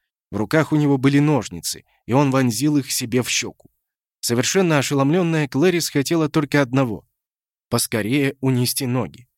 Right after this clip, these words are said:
Поэтому на миг отвела глаза от Барри, чтобы подобрать с пола его одежду, и тут же ощутила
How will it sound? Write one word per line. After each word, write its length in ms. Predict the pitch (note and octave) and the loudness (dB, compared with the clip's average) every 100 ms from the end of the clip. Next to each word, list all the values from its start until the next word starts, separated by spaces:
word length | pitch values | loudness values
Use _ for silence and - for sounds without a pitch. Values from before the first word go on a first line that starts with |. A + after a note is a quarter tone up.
| _ _ _ _ _ _ _ | _ _ _ _ _ _ _
Поэтому 460 | - C3+ E3+ F3+ E3+ | 0 2 2 2 4
на 100 | E3 | 4
миг 220 | D#3+ E3 | 2 2
отвела 420 | D#3 D3 D3+ D#3 | 0 2 4 4
глаза 380 | C3+ C#3 C3 C#3 | 4 4 4 2
от 100 | A#2 | 2
Барри, 280 | B2 F3 G#2 | 2 2 0
чтобы 360 | - A#2+ C3 C3 | -4 -2 0 0
подобрать 480 | C3+ B2+ C3+ E3 | 2 2 2 0
с 80 | - | 0
пола 240 | - D#3 D3+ | 0 2 2
его 280 | C#3 C#3+ | 2 2
одежду, 440 | C#3 B2 G2 - - _ - | 2 0 -6 -8 -20 _ -4
и 120 | G2+ | -4
тут 280 | - F#3 D3+ | 0 0 2
же 200 | D#3+ F3 | 0 2
ощутила 680 | C#3 - - B2+ F#3 E3 D#3+ | 2 0 -2 -4 2 2 2